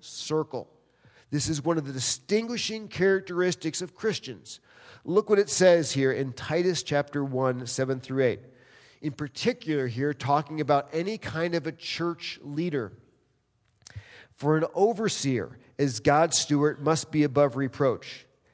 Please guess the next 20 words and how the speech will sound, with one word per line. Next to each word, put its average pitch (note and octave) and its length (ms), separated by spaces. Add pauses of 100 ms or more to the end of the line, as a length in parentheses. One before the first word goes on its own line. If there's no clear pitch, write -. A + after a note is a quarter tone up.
(180)
He E3 160
must F#3+ 340
not F#3 240
be E3+ 200 (100)
arrogant F3 680 (100)
or D#3+ 120
quick-tempered B2+ 1000
or E3 220
a D#3+ 60
drunkard C#3 800
or C#3 140
violent E3+ 720
or C#3 120
greedy G3 420
for F3+ 140
grain, C#3+ 640 (160)
gain, C#3+ 460
but" E3+ 540
what? F#3 360 (360)
"Hospitable," F#3+ 1200